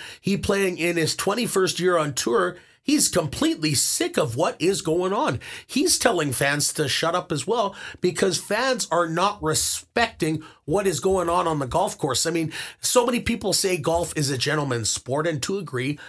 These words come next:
I certainly, uh, or s-, to agree, degree, I certainly agree with that. But these fans are just, uh,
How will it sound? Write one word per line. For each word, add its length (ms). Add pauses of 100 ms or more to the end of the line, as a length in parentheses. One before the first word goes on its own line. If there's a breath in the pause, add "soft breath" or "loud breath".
(160 loud breath)
I 140
certainly, 600
uh, 480
or 80
s-, 340
to 120
agree, 380 (180)
degree, 420 (280 loud breath)
I 80
certainly 400
agree 260
with 180
that. 220
But 160 (300 loud breath)
these 220
fans 420
are 60
just, 300 (480 soft breath)
uh, 60